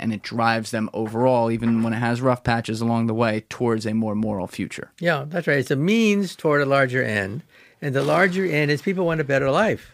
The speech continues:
Speaker 2: not for the king, <laughs>
Speaker 1: Yeah.
Speaker 2: but a better life for themselves and their family and, and relatives, whatever, right? That's the goal,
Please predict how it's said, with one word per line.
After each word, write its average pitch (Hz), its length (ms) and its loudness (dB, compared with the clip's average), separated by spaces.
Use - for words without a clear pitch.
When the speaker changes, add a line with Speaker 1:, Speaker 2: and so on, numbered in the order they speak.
Speaker 2:
not 185 180 2
for 185 120 0
the 165 100 2
king, 170 400 4
<laughs> - 200 -16
Speaker 1:
Yeah. 120 220 4
Speaker 2:
but 190 140 6
a 185 60 6
better 190 260 6
life 190 180 4
for 180 80 0
themselves 156 580 2
and 151 120 2
their 156 80 6
family 143 560 2
and, 127 240 0
and 123 240 -2
relatives, 123 500 0
whatever, 117 380 -2
right? 101 280 -2
That's 180 300 0
the 147 220 -2
goal, 160 720 6